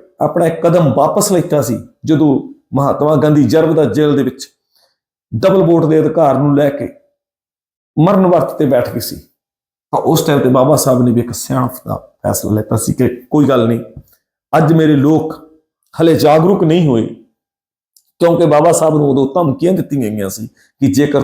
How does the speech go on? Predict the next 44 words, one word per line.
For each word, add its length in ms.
ਤੁਸੀਂ 340
ਡਬਲ 220
ਵੋਟ 220
ਦਾ 180
ਅਧਿਕਾਰ 360
ਤੋਂ 140
ਪਿੱਛੇ 320
ਨਾ 280
ਹਟੇ, 180
ਕਿਉਂਕਿ 500
ਬ੍ਰਿਟਿਸ਼ 440
ਗੌਰਮੈਂਟ 420
ਬਾਬਾ 240
ਸਾਹਿਬ 260
ਦੇ 100
ਕਹੇ 300
ਦੇ 80
ਮੁਤਾਬਕ 480
ਹੀ 120
ਚੱਲਣੀ 340
ਸੀ। 160
ਅੱਜ 220
ਵੀ 120
ਭਾਰਤ 400
ਦਾ 140
ਕਾਨੂੰਨ 460
ਜੇਕਰ 420
ਬੀ 160
ਆਰ 200
ਗਵਾਈ 280
ਸਾਹਿਬ 300
ਚਾਹੁੰਦੇ 320
ਤਾਂ 720
ਉਸ 220
ਦੇ 140
ਮੁਤਾਬਕ 480
ਹੀ 60
ਕੰਮ 220
ਹੋਣਾ 260
ਸੀ। 140
ਸੋ 140
ਮਾਨਯੋਗ 480
ਚੀਫ 240
ਜਸ-, 200